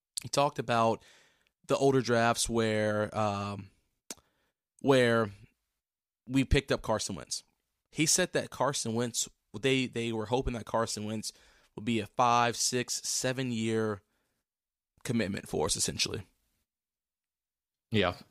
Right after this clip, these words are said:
Speaker 1: You let him go after one year.
Speaker 2: Yeah.
Speaker 1: I, I, I, I, I mean, I don't know what else to say about that. That, that's crazy to me. You, you, you anticipated him being there for this long, and you let him kick the buck-,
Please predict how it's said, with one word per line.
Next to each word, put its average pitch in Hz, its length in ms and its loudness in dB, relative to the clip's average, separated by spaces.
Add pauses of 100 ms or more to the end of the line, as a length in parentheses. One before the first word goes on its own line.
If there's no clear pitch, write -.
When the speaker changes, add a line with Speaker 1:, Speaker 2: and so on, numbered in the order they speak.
(100)
Speaker 1:
You 107 100 -8
let 139 140 4
him 143 80 2
go 139 80 4
after 135 220 2
one 120 200 4
year. 104 240 0 (1300)
Speaker 2:
Yeah. 92 260 2
Speaker 1:
I, - 60 -4 (320)
I, - 100 0 (300)
I, - 40 0 (180)
I, 131 60 -4 (440)
I 147 80 2
mean, 131 120 2
I 127 100 2
don't 147 120 2
know 147 100 6
what 139 120 8
else 131 120 6
to 120 60 0
say 120 220 4
about - 240 -8
that. - 200 -14 (580)
That, 120 180 2
that's 123 220 2
crazy 123 440 0
to - 140 -8
me. 87 220 -14 (260)
You, 120 120 0
you, 120 200 0
you 117 320 0
anticipated 123 520 -2
him 110 140 -4
being 107 140 -4
there 104 100 -6
for - 100 -14
this 101 200 -4
long, 107 220 -6 (600)
and 117 140 0
you 117 80 2
let 117 120 4
him 110 60 -2
kick 110 200 -4
the 113 60 -2
buck-, 101 300 -4